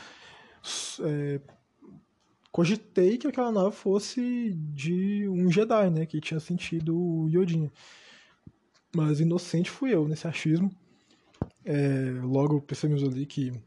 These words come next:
vários troopers começaram a sair da nave depois que ela estacionou. E eu não lembro se foi durante a chegada dessa nave ou se foi antes,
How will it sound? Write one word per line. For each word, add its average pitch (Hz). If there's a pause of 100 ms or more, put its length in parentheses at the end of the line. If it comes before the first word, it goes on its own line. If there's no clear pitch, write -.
(180)
vários 131
troopers 139
começaram 135
a 127
sair 135
da 151
nave 143
depois 143
que -
ela 135
estacionou. 139 (1120)
E 196
eu 202
não 208
lembro 185
se -
foi 160
durante 151
a -
chegada 143
dessa 143
nave 135
ou 135
se 127
foi 131
antes, 156